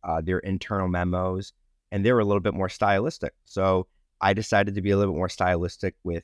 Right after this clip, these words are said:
my cover letter, and I told more of a story because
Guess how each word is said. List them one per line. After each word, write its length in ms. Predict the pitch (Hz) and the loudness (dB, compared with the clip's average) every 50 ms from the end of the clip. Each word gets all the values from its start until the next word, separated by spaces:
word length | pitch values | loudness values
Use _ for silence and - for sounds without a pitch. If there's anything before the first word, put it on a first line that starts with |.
| _ _ | _ _
my 460 | - 92 90 82 80 80 78 73 71 - _ _ _ - | -6 -4 -4 -2 -2 -2 -4 -4 -6 -10 _ _ _ -4
cover 240 | - 95 90 104 104 | -2 -2 0 2 2
letter, 340 | 110 110 113 139 147 151 - _ _ _ _ _ _ - | 2 2 2 2 0 -2 -6 _ _ _ _ _ _ -4
and 200 | 85 90 90 90 | -2 0 2 4
I 180 | 92 92 87 - _ _ _ - | 2 2 0 -2 _ _ _ -4
told 220 | - 110 101 92 | -2 -2 0 0
more 120 | 101 98 92 | 0 0 0
of 60 | 82 | 0
a 60 | 85 | -2
story 460 | - - - - 98 104 101 85 71 | -4 -4 -2 0 2 4 4 2 0
because 580 | - 82 85 - - 87 78 78 78 78 - | -2 -4 -6 -4 -2 -2 -2 -2 -4 -6 -12